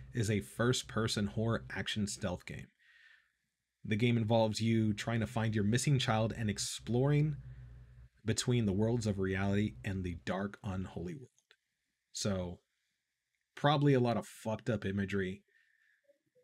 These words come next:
potentially some religious aspects to it. Seems like a lot of, um, just horrific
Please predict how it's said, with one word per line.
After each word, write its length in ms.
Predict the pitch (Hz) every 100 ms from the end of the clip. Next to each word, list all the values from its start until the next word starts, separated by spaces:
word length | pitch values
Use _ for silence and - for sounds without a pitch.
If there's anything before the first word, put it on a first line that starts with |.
| _ -
potentially 580 | - - 117 - 120 110
some 540 | - 110 107 104 104 123 - _ _ _ _ -
religious 580 | 120 120 120 120 120 123
aspects 480 | 110 - 113 - -
to 180 | 113
it. 160 | 104 - _ _ _ _ _ _
Seems 260 | - 120 113
like 140 | 117
a 40 | 107
lot 220 | 107 107
of, 160 | 101 - - _ -
um, 540 | 101 92 92 87 98 - _ _ -
just 360 | - 90 - _ _ _ _ _ _ - -
horrific 720 | 131 120 117 - 107 -